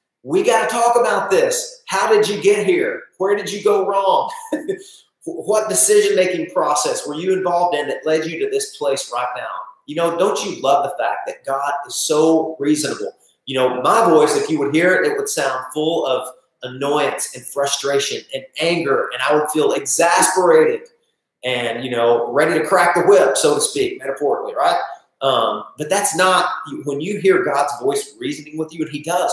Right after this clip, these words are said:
all through this book, really, even the chapters that are filled with judgment, do you know the very first chapter in Isaiah, verse eighteen, God says this, "Come and let us reason together. Though your sins be like scarlet,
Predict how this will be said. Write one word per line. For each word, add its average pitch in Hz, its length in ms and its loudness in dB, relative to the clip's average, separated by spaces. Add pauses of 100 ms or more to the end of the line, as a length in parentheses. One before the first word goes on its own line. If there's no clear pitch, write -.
all - 180 4
through - 160 -2
this - 200 -2
book, 175 240 0
really, 101 380 -4
even - 180 2
the 214 120 2
chapters 208 480 2
that - 80 0
are - 120 -2
filled 175 180 0
with 147 120 0
judgment, 202 400 -2 (120)
do 135 60 -8
you 170 100 -8
know 175 140 2
the 131 160 0 (140)
very 175 260 0
first 185 240 -2
chapter - 500 0 (400)
in 127 120 -6
Isaiah, 113 500 0
verse 120 240 -2
eighteen, 101 500 -4 (380)
God 117 220 0
says 107 360 -4
this, - 440 -10 (100)
"Come 147 440 2 (560)
and 120 280 -2
let 139 360 2 (320)
us 123 600 0
reason 135 680 2
together. - 640 0 (600)
Though 151 580 4
your 135 120 -2
sins 165 500 0
be 139 120 -6
like 131 200 -2
scarlet, 147 560 -2